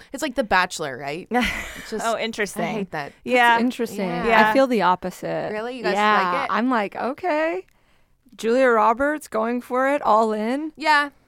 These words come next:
Speaker 2: And I love that she's, her character is so morally messy. And you
Speaker 1: Mm-hmm.
Speaker 2: never know if you're rooting for her or you hate her. I mean, at first you hate Cameron Diaz's character. She's such a sorority girl.
Speaker 1: Yes.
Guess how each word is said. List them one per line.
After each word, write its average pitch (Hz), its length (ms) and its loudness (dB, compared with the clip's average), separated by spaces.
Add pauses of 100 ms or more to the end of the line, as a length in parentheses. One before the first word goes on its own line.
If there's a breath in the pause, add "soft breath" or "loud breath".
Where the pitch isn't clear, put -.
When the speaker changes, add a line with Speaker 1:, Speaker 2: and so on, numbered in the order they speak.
(320 soft breath)
Speaker 2:
And 311 120 6
I 349 80 6
love 392 220 4
that 453 100 2
she's, 381 240 -4 (220)
her 320 160 -4
character 339 360 0
is 277 100 -2
so 277 180 2
morally 247 600 4
messy. 190 600 -2
And 247 160 -2
you 269 60 -2
Speaker 1:
Mm-hmm. 285 100 -4
Speaker 2:
never 330 300 2
know 240 440 6
if - 240 -2
you're 214 120 -8
rooting 302 400 -4
for 254 380 4
her 233 440 2
or 196 160 2
you 190 240 -6
hate 320 460 -4
her. 247 600 4 (280 loud breath)
I - 40 -4
mean, 247 200 -2 (380)
at 262 140 0
first 339 240 -4
you 247 100 -6
hate 254 260 -4
Cameron 254 280 -2
Diaz's 240 380 -4
character. 226 640 -4
She's 220 200 -12
such - 460 -4
a 240 60 -8
sorority 220 800 2
girl. 208 440 4
Speaker 1:
Yes. - 400 -12